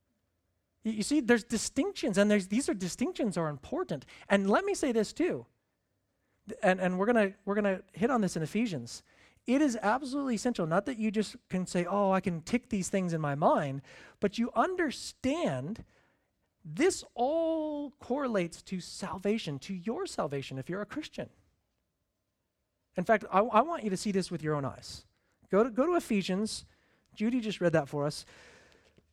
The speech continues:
So go to the right in your Bibles, go to the book of Ephesians. Paul, as he writes to the church in Ephesus, he just, he explodes. He, this guy is like, has had five Red Bulls.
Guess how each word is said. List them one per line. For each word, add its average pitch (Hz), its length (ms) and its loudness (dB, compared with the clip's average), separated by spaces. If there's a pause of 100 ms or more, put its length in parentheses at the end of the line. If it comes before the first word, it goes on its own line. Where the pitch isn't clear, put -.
(100)
So 202 240 4
go 226 180 8
to 262 100 6
the 233 100 8
right 202 160 6
in 202 40 -2
your 185 100 2
Bibles, 170 360 4
go 180 120 4
to 220 60 4
the 196 80 0
book 196 180 0
of 180 60 -4
Ephesians. 175 640 -2 (2000)
Paul, 247 560 6
as 190 120 2
he 190 160 0
writes 202 600 0
to - 140 -6
the 202 100 0
church 226 260 -4
in 190 100 0
Ephesus, 180 400 0
he 208 140 -4
just, 202 260 -2 (340)
he 196 160 2
explodes. 208 1400 0
He, 226 100 -6
this 240 200 0
guy 202 500 4
is 170 240 0
like, 165 240 2 (920)
has - 300 -2
had 175 260 0
five 175 320 2
Red 156 160 0
Bulls. 143 420 -8